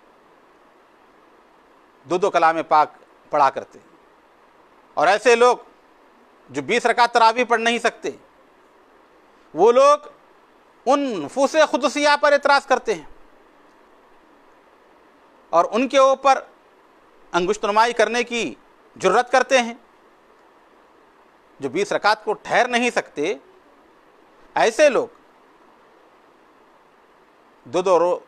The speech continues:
उस कुरान जो ख़त्म करने वाले हैं, उनके ऊपर तानो तशनी करते हैं, उनके मामूलात को गलत ठहराने की कोशिश करते हैं, उनके नज़रियात को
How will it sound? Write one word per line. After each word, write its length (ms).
उस 180
कुरान 320
जो 100
ख़त्म 240
करने 260
वाले 240
हैं, 180
उनके 260
ऊपर 280
तानो 220
तशनी 320
करते 300
हैं, 220
उनके 280
मामूलात 480
को 120
गलत 240
ठहराने 360
की 120
कोशिश 320
करते 280
हैं, 200
उनके 260
नज़रियात 560
को 300